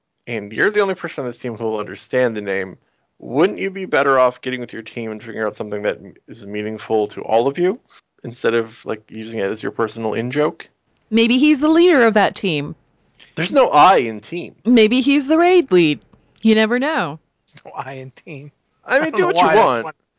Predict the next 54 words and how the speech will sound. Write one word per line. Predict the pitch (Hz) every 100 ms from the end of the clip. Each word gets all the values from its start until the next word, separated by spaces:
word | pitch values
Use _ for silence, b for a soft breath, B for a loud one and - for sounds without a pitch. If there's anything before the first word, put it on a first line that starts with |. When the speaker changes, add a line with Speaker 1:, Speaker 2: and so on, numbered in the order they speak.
| _ -
Speaker 1:
Do | 330
what | 330
you | 262
want. | 247 147
I | 180
just | 233 -
feel | 202
like | 170 160
if | -
you're | 175 165 139 - _ _ _
part | 165 175
of |
a | 226
team | - 156 139 135 143 -
or | 143
you're | 143
running | 139 151 143
a |
team, | 139 - 123 120 131 _ _ _ _ 165
the | 165
team | - 175 202 139 139
should | 135 147 147 _ _
come | - 139
up | 139
with | 156 156
ideas. | 156 156 190 92 110
And | 147
maybe | 196 208 185
you | 196
can | - 160 139 131
be | - 143
the | 143
one | 131 127
to | 123 107
pick | - 170 170 131
which | 120 143 -
name | 127 127 117
gets | 107 120
used, | 196 127 143 151
'cause | 123 117
trying | - 131 131
to | 123
get, | 127 120 -
you | 131
know, | 113 110 b b b b
however | - 127 139 131
many | 123
people | 117 143 123
to | 107
form | 120
a | 113
consensus | 107 98 127 127 104 -
is | 104 90
impossible. | 92 - 175 - 104 104 104